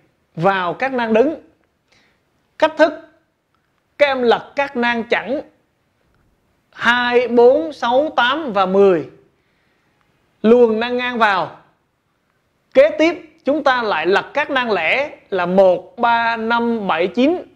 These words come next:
và mười một. Lại luồn tiếp các nang ngang khác vào.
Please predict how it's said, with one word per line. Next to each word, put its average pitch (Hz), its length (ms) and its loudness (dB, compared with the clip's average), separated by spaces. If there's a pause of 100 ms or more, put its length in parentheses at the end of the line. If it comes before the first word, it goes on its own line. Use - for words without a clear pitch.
và 180 140 -2
mười 180 220 -2
một. 180 540 -2 (920)
Lại 170 340 0
luồn 214 380 4
tiếp 311 260 -2
các 294 180 -4
nang 247 240 -4
ngang 240 180 -4
khác 294 200 -4
vào. 185 380 -2